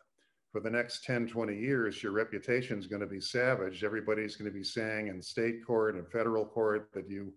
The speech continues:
were incompetent, that you gave an inadequate defense.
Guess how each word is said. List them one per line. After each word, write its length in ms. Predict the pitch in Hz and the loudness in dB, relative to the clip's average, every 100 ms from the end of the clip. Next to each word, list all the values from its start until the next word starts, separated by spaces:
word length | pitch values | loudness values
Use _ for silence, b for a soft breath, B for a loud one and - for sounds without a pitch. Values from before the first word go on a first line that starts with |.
| _ - | _ -6
were 120 | 98 | -6
incompetent, 800 | 87 - 120 120 117 117 113 113 b b - | -4 -2 0 2 0 0 -4 -8 b b -14
that 120 | 101 | -10
you 80 | 101 | -2
gave 260 | 110 113 | 2 2
an 100 | 104 | 2
inadequate 580 | 101 101 110 117 110 101 | -2 0 2 2 0 -2
defense. 760 | 95 - 127 123 117 - - | -4 0 0 2 -2 -8 -12